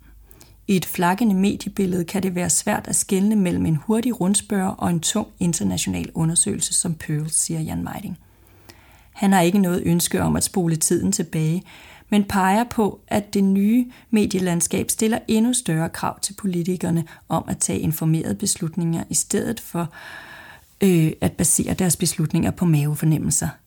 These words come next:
De skal kort sagt skille fake news for real news, som han udtrykker det. Han peger på, at vi har, at vi jo har flere instanser, der er sat i verden for at give overblik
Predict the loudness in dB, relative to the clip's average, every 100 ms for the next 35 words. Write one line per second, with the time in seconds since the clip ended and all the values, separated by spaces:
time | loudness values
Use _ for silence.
0 | _ 0 2 2 -2 -2 -2 0 0 -2
1 | -2 -4 -2 -2 -2 0 0 0 0 0
2 | 2 0 -6 -4 -4 0 0 2 0 0
3 | 0 -2 -2 -2 -2 -2 -4 -6 -8 -10
4 | -12 _ -20 _ _ -20 _ _ -2 0
5 | 2 2 2 0 -2 -2 -4 -2 0 0
6 | 0 -4 -8 -20 _ _ _ -2 0 0
7 | 0 -2 -4 -2 0 0 0 -2 -2 -2
8 | -4 -4 -4 -2 -2 -4 -2 0 0 -2
9 | -2 -6 -6 -4 -2 -4 -4 -8